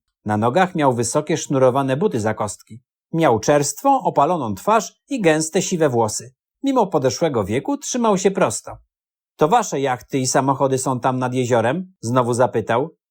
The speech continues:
Mówił z dziwnym akcentem. "Chcecie tu nocować?" Kiwnęliśmy głowami. "A nie boicie się ducha kwatery?" "Co to za duch?", dopytywał się Olbrzym, przygotowując notatnik i aparat fotograficzny.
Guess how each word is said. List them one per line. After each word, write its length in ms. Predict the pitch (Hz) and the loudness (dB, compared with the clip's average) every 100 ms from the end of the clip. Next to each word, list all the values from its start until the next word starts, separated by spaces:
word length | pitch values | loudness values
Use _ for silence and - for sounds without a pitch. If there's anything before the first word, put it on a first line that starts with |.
| _ | _
Mówił 300 | 302 277 262 | -4 -2 -2
z 140 | 185 | -2
dziwnym 360 | 165 233 220 202 | -4 -2 0 0
akcentem. 640 | 185 - 185 120 107 101 - _ _ _ _ | 0 -2 -4 -4 -6 -10 -14 _ _ _ _
"Chcecie 360 | - - 190 185 | -20 -2 0 0
tu 100 | 165 | 0
nocować?" 600 | 143 131 131 233 247 - _ _ _ _ _ | 0 2 2 2 0 -8 _ _ _ _ _
Kiwnęliśmy 600 | 285 247 196 107 131 143 | -6 -2 -2 -2 -2 0
głowami. 520 | 165 151 123 104 117 _ _ _ _ _ | 2 2 0 -4 -12 _ _ _ _ _
"A 100 | 170 | 2
nie 160 | 160 151 | 4 4
boicie 360 | 127 143 233 | 2 2 0
się 140 | 190 185 | 2 2
ducha 340 | 135 123 110 | 2 2 0
kwatery?" 640 | - 135 123 127 156 262 - _ _ _ _ _ - | -2 -4 0 0 2 0 -4 _ _ _ _ _ -2
"Co 140 | 294 | 0
to 140 | 269 | 2
za 140 | 120 113 | 2 2
duch?", 360 | 101 113 - - | 0 -2 -6 -2
dopytywał 520 | 120 139 120 135 123 | 0 2 2 4 2
się 180 | - 123 | 0 0
Olbrzym, 500 | 120 135 156 262 247 | 0 0 0 0 0
przygotowując 760 | - 226 196 151 135 175 175 | -2 0 2 2 2 0 -2
notatnik 560 | 147 127 135 - 180 190 | -4 0 0 0 -4 -2
i 100 | 139 | -2
aparat 340 | 127 131 127 | 0 2 0
fotograficzny. 760 | - 131 127 131 120 101 - 113 | 0 -2 -2 -2 -4 -10 -12 -16